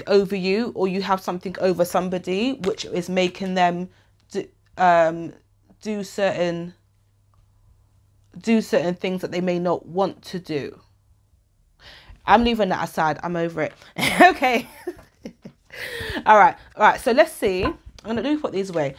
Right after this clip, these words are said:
Let's see about your, that's kind of general.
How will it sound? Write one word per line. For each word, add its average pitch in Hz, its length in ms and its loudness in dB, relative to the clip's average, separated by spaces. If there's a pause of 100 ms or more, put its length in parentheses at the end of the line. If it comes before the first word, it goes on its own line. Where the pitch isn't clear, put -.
(120)
Let's 349 220 4
see 262 300 -2
about 202 760 4
your, 180 920 0 (2750)
that's 320 200 0
kind 330 260 0
of 285 100 4
general. 262 680 4